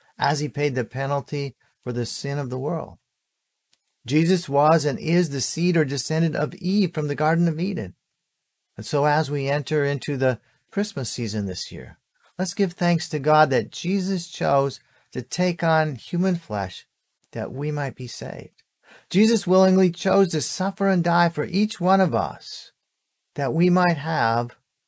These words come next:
eternal life. And so one day, as believers, we're gonna see Jesus, the promised seed. We'll see his nail-scarred hands and feel his warm embrace.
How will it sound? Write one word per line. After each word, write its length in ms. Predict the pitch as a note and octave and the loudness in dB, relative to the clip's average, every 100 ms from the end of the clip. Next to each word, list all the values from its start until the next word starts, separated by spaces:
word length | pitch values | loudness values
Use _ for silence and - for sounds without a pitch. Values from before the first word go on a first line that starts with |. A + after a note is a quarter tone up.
| _ | _
eternal 480 | - B2+ D3 C#3+ C#3+ | -12 -8 -4 -2 -2
life. 360 | D#3 D#3 G2 - _ _ _ _ _ _ - | -4 -6 -8 -14 _ _ _ _ _ _ -2
And 120 | E3+ | 4
so 120 | G3+ | 4
one 320 | F#3 G3+ B3 | 6 6 6
day, 200 | G3+ F3 - | 6 6 6
as 300 | E3+ G3 F3 | 4 2 2
believers, 440 | E3 D#3 D3 D3 | 0 0 0 -2
we're 100 | F3+ | 0
gonna 220 | F3+ F3 | 2 2
see 220 | D#3+ D#3+ | 0 -4
Jesus, 480 | D#3 D#3 F#3 D3+ A#2 | -8 -6 -6 -6 -6
the 100 | D3 | -8
promised 460 | - D3 D#3 D3 - | -8 -6 -6 -6 -8
seed. 440 | - E3+ C#3+ - _ _ _ _ _ - | -10 -10 -10 -14 _ _ _ _ _ -6
We'll 80 | |
see 240 | C3 G3+ G#3 | 0 6 6
his 300 | F#3 D3+ - _ _ - | 6 2 -2 _ _ -4
nail-scarred 600 | D3 G3 F3+ - D#3+ C3 | 4 4 4 2 2 2
hands 480 | B2+ E3+ C#3+ A2+ A2+ | 0 -2 0 0 0
and 240 | A#2 A2+ - _ _ _ _ | 0 -2 -6 _ _ _ _
feel 300 | F#3+ F3+ B2+ | 2 2 2
his 160 | A#2 | -2
warm 300 | A#2+ C3 B2+ | 0 2 2
embrace. 840 | A2 G2+ F2+ - - - - - | 0 -2 -8 -10 -18 -20 -20 -20